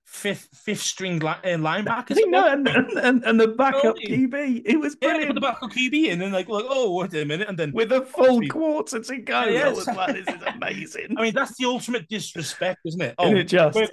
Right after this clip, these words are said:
Speaker 1: gonna pull
Speaker 2: Away
Speaker 1: our
Speaker 2: from home as
Speaker 1: rookie
Speaker 2: well.
Speaker 1: quarterback. We're gonna pull a rookie quarterback." Well, he is rookie quarterback. I'm gonna call him that. It's his first year starting, but,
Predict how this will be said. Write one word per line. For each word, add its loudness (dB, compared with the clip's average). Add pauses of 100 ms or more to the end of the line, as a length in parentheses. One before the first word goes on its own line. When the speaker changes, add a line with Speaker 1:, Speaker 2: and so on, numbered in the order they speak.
(140)
Speaker 1:
gonna 8
pull 4
Speaker 2:
Away 10
Speaker 1:
our 6
Speaker 2:
from 0
home 2
as 2
Speaker 1:
rookie 2
Speaker 2:
well. 2
Speaker 1:
quarterback. 0
We're -4
gonna -4
pull -6
a -2
rookie -10
quarterback." -4 (640)
Well, 0
he -4
is -2
rookie -4
quarterback. -6
I'm -4
gonna -6
call -4
him -4
that. -6
It's -12
his -12
first -6
year -4
starting, -4
but, -6